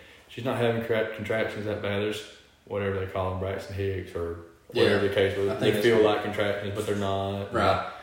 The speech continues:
Speaker 1: 'Cause they're going off the technology or whatever. Well, she come in there and realized that thing wasn't on there right and checked her. She's at eight centimeters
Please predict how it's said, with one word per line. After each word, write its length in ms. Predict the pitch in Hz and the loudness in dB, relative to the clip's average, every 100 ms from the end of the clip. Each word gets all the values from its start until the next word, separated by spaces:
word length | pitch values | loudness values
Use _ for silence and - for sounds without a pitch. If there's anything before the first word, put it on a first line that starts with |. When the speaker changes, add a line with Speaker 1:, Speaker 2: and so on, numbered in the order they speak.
| - - - - - | -18 -20 -20 -20 -12
Speaker 1:
'Cause 120 | 95 92 | -8 -2
they're 220 | 92 90 - - - | -2 -2 -10 -16 0
going 200 | 101 95 | 4 4
off 220 | 92 - | 2 0
the 60 | 101 | 0
technology 400 | 98 104 113 95 | 0 0 -2 -2
or 60 | 92 | -2
whatever. 220 | 95 98 | -2 -2
Well, 100 | 107 | -2
she 120 | 147 | -2
come 180 | 151 127 | 2 2
in 80 | 117 | 2
there 80 | |
and 80 | 110 | 2
realized 280 | 107 107 104 | 4 4 2
that 140 | 113 | 0
thing 160 | - 107 | 0 2
wasn't 180 | 104 104 | 2 2
on 80 | 110 | 0
there 160 | 101 92 | 0 0
right 340 | 90 92 - - - - - _ _ | 0 -2 -4 -14 -20 -20 -20 _ _
and 140 | 98 95 | -6 0
checked 260 | 117 113 | 2 2
her. 80 | 104 | 0
She's 140 | 107 104 | 0 2
at 180 | 95 - | 2 2
eight 280 | 104 104 - | 2 0 -2
centimeters 460 | - 104 95 95 | -6 -6 -4 -8